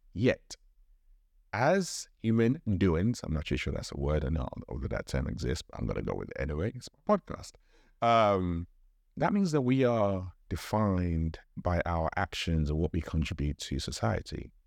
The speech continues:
It's a mindset that says that our worth is solely based on our productivity, our accomplishments, or our societal role.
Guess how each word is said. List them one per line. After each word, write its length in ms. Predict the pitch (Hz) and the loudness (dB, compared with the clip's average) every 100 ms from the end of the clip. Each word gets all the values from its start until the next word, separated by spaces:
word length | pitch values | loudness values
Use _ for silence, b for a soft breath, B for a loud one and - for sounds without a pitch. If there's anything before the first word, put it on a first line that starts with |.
| _ _ _ _ _ - _ _ _ - - | _ _ _ _ _ -20 _ _ _ -12 -4
It's 280 | 113 - - | -4 -2 -2
a 60 | 104 | 2
mindset 640 | 104 113 127 123 - 101 | 4 4 2 2 0 0
that 180 | 101 - | -2 -2
says 320 | - 98 87 | 0 2 2
that 160 | 82 - | -2 0
our 280 | 107 110 110 | 2 2 2
worth 580 | 101 104 85 80 78 - | 2 4 4 0 -4 -10
is 140 | 80 | -8
solely 340 | - 98 104 107 | -2 0 2 0
based 480 | 90 95 92 - - | 0 0 0 -4 -6
on 160 | 82 85 | -4 -2
our 540 | 87 87 87 82 80 76 _ _ _ | -2 0 0 0 0 -4 _ _ _
productivity, 880 | - 85 78 - 113 113 - 113 104 | -4 -2 -2 2 2 2 2 2 2
our 320 | 85 85 78 78 - | 0 0 -2 -4 -10
accomplishments, 840 | - 107 - 101 - 95 92 87 - | -4 -4 -2 -4 -2 0 2 0 -2
or 220 | 90 85 | -2 0
our 240 | 82 80 | -2 -2
societal 580 | 73 82 - 73 71 - | -4 -6 -4 -4 -4 -2
role. 320 | 92 107 - | 0 2 0